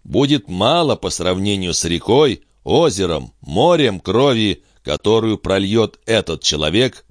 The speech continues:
при помощи своей пятисоттысячной армии в боях, длящихся по три дня, боях, в течение которых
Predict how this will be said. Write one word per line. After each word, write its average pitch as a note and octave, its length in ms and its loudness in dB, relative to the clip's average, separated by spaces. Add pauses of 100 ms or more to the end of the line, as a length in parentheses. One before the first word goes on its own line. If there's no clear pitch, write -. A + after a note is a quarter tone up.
при D#2+ 140 -2
помощи G2+ 480 -2
своей F2+ 440 0
пятисоттысячной F#2+ 1120 -4
армии F#2+ 360 0
в B1+ 100 -12
боях, F#2+ 520 0 (400)
длящихся G#2+ 720 0
по G2 200 -2
три F#2+ 220 -4
дня, F2 420 -2 (320)
боях, A#2+ 540 0
в - 80 -18
течение F#2 500 -4
которых B2 580 0